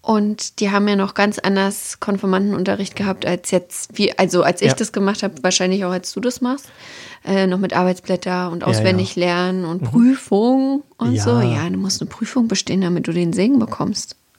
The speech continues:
Speaker 2: Beim Pfarrer Schwarz
Speaker 1: Ja.
Speaker 2: musste man da was aufsagen.
Speaker 1: Äh, bei uns auch, bei Pfarrer Schein.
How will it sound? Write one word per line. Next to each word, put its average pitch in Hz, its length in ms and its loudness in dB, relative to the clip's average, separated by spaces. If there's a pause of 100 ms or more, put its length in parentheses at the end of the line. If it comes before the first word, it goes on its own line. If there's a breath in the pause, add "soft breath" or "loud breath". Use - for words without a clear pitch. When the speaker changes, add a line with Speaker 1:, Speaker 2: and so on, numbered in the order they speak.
Speaker 2:
Beim 101 200 -2
Pfarrer 101 320 -2
Schwarz 123 480 0
Speaker 1:
Ja. 87 260 -4 (160)
Speaker 2:
musste 117 220 -4
man 101 120 2
da 98 160 2
was - 220 -2
aufsagen. 143 560 0
Speaker 1:
Äh, 214 480 -4
bei 208 160 -2
uns 233 300 -2
auch, 233 260 2
bei 208 140 -6
Pfarrer 208 320 -4
Schein. 214 420 0